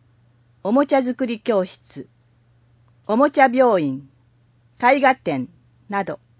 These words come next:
なお、内容は変更となる場合がございます。詳細は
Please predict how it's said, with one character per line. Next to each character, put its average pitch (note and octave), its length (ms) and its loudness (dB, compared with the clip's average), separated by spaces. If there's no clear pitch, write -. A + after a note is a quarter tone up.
な A#3 200 -2
お、 F3+ 80 -12
内 C4+ 280 -2
容 C4+ 180 0
は A#3+ 120 0
変 C#4 260 -2
更 C#4 200 0
と C4+ 120 -2
な C4 120 2
る F#3+ 120 -6
場 F3+ 200 -2
合 G#3+ 100 -2
が G3 160 -4
ご F3+ 100 -6
ざ F#3 160 -4
い F3+ 80 -8
ま F3 140 -10
す。 - 180 -20
詳 C#4+ 220 -4
細 C4+ 240 0
は A#3+ 220 -2